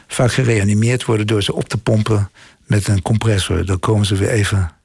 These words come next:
tot leven. En dan heb je dus een gereanimeerd beest, een uitgestorven beest, wat weer eventjes tot leven komt.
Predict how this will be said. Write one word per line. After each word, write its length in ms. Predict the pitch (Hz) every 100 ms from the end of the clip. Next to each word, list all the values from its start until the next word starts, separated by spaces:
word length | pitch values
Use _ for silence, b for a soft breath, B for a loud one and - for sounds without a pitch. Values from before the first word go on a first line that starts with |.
| _ -
tot 240 | 95 87
leven. 520 | 95 98 110 127 156 - B B B B B B
En 240 | - 107
dan 260 | 107 98 110
heb 160 | 107
je 60 | 98
dus 180 | 98 82
een 80 | 90
gereanimeerd 1080 | 101 104 - - 110 98 104 101 95 -
beest, 360 | 107 90 101 -
een 240 | 110 107
uitgestorven 580 | - 110 - - 90 98
beest, 280 | 92 87 -
wat 160 | 95 -
weer 100 | -
eventjes 420 | 131 107 98 90
tot 200 | 101 90
leven 300 | 92 104 -
komt. 360 | - 101 -